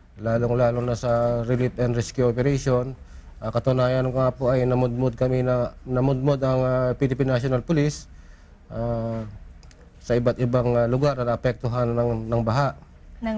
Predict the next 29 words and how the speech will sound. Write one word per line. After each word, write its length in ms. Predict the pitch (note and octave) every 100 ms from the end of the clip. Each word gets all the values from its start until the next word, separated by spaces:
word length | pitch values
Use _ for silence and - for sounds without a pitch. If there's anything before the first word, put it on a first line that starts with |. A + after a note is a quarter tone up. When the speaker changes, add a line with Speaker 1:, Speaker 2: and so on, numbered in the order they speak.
| G#3+
Speaker 2:
relief 400 | G#3+ G#3+ G#3 -
goods 400 | G3 G3 B2 B2
Speaker 1:
Ng 80 |
Speaker 2:
po. 80 | B2+ B2+
Speaker 1:
relief 200 | C3+ C3+
goods 400 | B2 B2 A2+ C3+
Speaker 2:
Mm-hmm. 240 | F#3 F#3 - - - -
Speaker 1:
sa 80 | B2
mga 480 | A#2 B2 A#2+ A#2+ A#2+
nasabing 400 | G#2+ A2+ A2+ A#2
mga 160 | A2+
biktima. 480 | G#2+ G#2 G#2+ G2+ G2 - F#3+
Speaker 2:
Ayan. 480 | F#3 F3+ F#3 F#3 F#3
Speaker 1:
Mm-hmm. 240 | G#3 -
Speaker 2:
Si 160 | - D#4+
Michelle 400 | E4+ F#4 F4 F4+
Salvador 480 | F4 D4+ D#4 D4+
naman 240 | D#4 D#4 D4+
po 80 | D4
ang 160 | C#4+
text 320 | C#4+ C4+ C4+
niya, 160 | C#4+ C#4
ano 160 | D#4 D#4
ang 80 |
sinusulong 640 | D4+ D4+ C#4+ D4+ C#4+ C#4+ C#4
ninyong 320 | C4+ C4+ C4
community 480 | C4+ B3+ D4 E4 D4+
police 480 | - B3+ C4 D#4 B3
visibility? 880 | A3+ C4 B3+ G#3 G3+ F#3 G3 B3